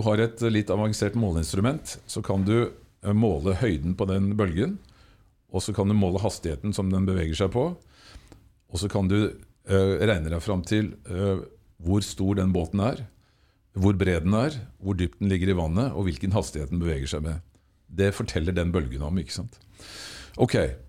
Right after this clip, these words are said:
så kommer en båt til, og krysser den andre veien, og så får du et sted hvor disse bølgene krysser hverandre.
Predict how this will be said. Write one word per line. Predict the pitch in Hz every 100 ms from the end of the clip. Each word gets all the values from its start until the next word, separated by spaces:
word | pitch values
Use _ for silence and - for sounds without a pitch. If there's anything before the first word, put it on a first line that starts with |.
| _ -
så | 110
kommer | 123 120
en | 123
båt | 120 120
til, | 131 139 113 - _ _ _ _ _ _ _ - _
og | -
krysser | - 117 - 131 143 - - - _ _ _ -
den | 107
andre | 98 95 95
veien, | 95 156 - - - -
og | -
så | 113
får | - 95
du | 104 107 - - - -
et | 98
sted | - 107 113
hvor | 104 104
disse | 101 92
bølgene | 107 101 76 95
krysser | 90 117 -
hverandre. | 76 85 90 123